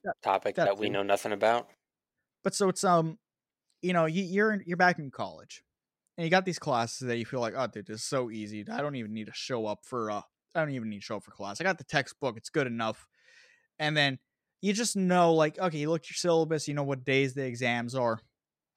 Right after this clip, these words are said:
Speaker 1: So the night before, you're like, "Ah, dude, this is easy. I'm gonna look over this textbook." And the textbook seems okay, too.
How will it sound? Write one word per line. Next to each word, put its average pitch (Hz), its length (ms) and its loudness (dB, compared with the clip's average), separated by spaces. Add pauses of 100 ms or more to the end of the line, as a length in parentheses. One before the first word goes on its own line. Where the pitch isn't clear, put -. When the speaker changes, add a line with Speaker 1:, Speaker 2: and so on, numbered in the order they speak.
(380)
Speaker 1:
So 139 340 4
the 127 100 -4
night 156 260 4
before, 139 380 -2
you're 143 100 0
like, 208 160 0
"Ah, 131 140 4 (120)
dude, 185 180 -20
this - 200 -12
is - 80 -20
easy. 110 400 -12 (480)
I'm 233 160 4
gonna 185 160 4
look 151 160 4
over 131 140 -2
this 120 180 -6
textbook." - 680 -10 (840)
And 320 100 2
the 349 60 0
textbook - 720 6
seems 190 480 -2
okay, 180 420 4
too. 120 460 -6